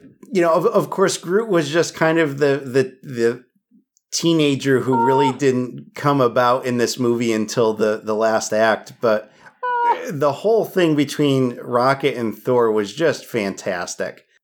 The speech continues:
Speaker 2: Yeah, yeah.
Speaker 1: It, it, it was, it was unbeatable. I, I mean, I gotta say, to, to an extent, their storyline to get Stormbreaker was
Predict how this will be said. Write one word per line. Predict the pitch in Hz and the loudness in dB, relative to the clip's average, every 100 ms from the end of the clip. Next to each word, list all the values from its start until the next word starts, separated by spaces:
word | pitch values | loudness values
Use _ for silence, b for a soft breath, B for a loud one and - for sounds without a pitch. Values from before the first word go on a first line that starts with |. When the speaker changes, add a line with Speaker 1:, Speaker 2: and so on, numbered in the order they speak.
| - | -2
Speaker 2:
Yeah, | 202 175 - _ _ | 0 0 -4 _ _
yeah. | 220 196 | -2 0
Speaker 1:
It, | 160 | -2
it, | 156 170 165 170 | -2 -2 0 0
it | 160 | 2
was, | 151 139 117 | 2 2 0
it | - 147 | -2 2
was | 139 123 | 2 2
unbeatable. | - 139 131 123 123 110 98 B B B B - | 0 0 2 0 0 2 0 B B B B -12
I, | - - | -12 -2
I | 165 | 0
mean, | 165 | 2
I | 156 | 2
gotta | 160 233 202 | 2 0 0
say, | - 208 | 0 -2
to, | 208 - 185 156 | -4 -6 -4 -4
to | 156 - 160 | -6 -2 2
an | 151 | 2
extent, | 139 - - 170 180 190 - _ _ | 0 -4 0 2 2 0 -8 _ _
their | 208 139 131 160 180 | -8 -6 -2 -2 -2
storyline | - - 151 156 175 165 170 170 180 175 175 - | -4 -2 0 0 0 0 0 0 0 0 -4 -8
to | - - 156 139 131 127 120 b b b b _ - 135 - | -10 -2 2 2 2 -2 -6 b b b b _ -18 -18 -4
get | 147 185 | 0 0
Stormbreaker | - - 175 165 170 165 180 175 196 185 | -2 -4 -2 0 0 0 -2 -2 0 0
was | 156 143 135 127 - - | 0 0 0 0 -4 -8